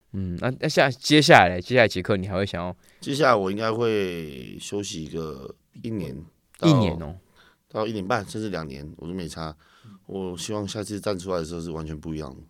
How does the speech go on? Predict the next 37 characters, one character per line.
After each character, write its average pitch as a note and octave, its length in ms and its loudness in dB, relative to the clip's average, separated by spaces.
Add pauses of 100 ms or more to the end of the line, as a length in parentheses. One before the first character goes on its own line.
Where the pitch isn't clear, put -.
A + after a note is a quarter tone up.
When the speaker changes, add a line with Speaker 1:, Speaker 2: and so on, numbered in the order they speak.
(120)
Speaker 1:
是 - 100 -12
九 G#2+ 100 -2
十 F#2 140 -4
六 G#2 140 4
公 F#2 160 0
斤 F#2 140 -6
的 F#2 60 -6
样 F#2 220 -6
子。 - 80 -14
Speaker 2:
对， F2 160 -6
满 F2+ 260 -2 (120)
的， E2+ 200 -4 (160)
我 E2 120 -10
要 G#2 160 -2
满， G2 240 -2
满 F2 480 -8
编 G2 180 -2
的 F#2 140 -2
我。 C2+ 160 -8 (380)
Speaker 1:
嗯。 G2 300 -4
Speaker 2:
对 F2+ 120 -2
啊， C#2 160 -4
啊， A#2 140 2 (120)
我 G#2+ 180 0
自 G#2 160 -2
己 A#2 80 4
也 G2 120 4
知 G#2 100 2
道 G#2+ 80 6
这 G#2 80 -2
个 G#2+ 60 0
要 G#2 180 2
花 G2+ 160 0
时 F#2+ 160 -8
间， F2+ 160 -6
而 F#2+ 80 -2
且 F#2+ 240 0